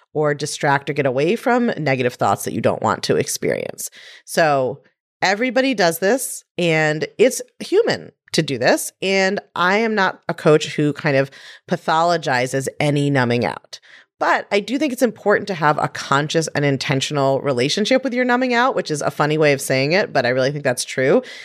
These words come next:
There's a big difference between having no other tools and just depending on numbing out as your only coping strategy and feeling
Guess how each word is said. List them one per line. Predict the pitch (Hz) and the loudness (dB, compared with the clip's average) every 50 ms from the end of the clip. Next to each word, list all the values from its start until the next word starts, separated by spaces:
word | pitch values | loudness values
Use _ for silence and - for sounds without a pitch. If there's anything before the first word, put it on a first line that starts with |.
| - - _ | -20 -10 _
There's | - 175 165 | -2 0 0
a | 185 170 | 0 0
big | - - 165 175 185 156 | 0 0 0 0 -2 -2
difference | - 123 - - 156 170 180 - | -2 -2 0 0 -2 -2 -2 -2
between | - 143 - - 151 143 139 135 127 127 - - - _ _ | -4 -4 -2 0 0 2 2 0 0 -2 -8 -16 -20 _ _
having | - - 156 156 170 151 156 156 | -4 -2 0 0 0 -2 -2 -2
no | 151 151 147 151 156 | 0 2 4 4 4
other | - - 147 151 143 | 4 2 0 0 -2
tools | 139 - - 123 127 131 139 151 196 233 202 | -4 -4 -6 -4 -2 0 2 2 2 0 0
and | - - 156 147 | -2 -4 -4 -2
just | 127 139 151 139 143 - - - | 2 4 4 4 4 2 0 -2
depending | 147 143 - 147 131 120 131 139 143 156 | -2 -2 0 -2 -2 0 2 2 2 2
on | 151 165 185 190 | 0 0 0 0
numbing | 185 185 202 208 208 | 0 0 0 0 0
out | 208 202 214 240 - | 0 2 2 2 0
as | - 151 143 - | 0 -2 -4 -4
your | - - | -2 -2
only | 139 139 139 131 | 0 0 0 0
coping | - - 135 131 131 170 190 | -2 0 0 2 2 0 -2
strategy | - - 214 208 208 226 226 185 226 240 247 233 | -2 0 0 2 2 2 0 0 0 0 0 0
and | - 151 147 | -2 -4 -6
feeling | - - 151 151 147 151 147 143 | -4 -2 0 2 2 2 0 -2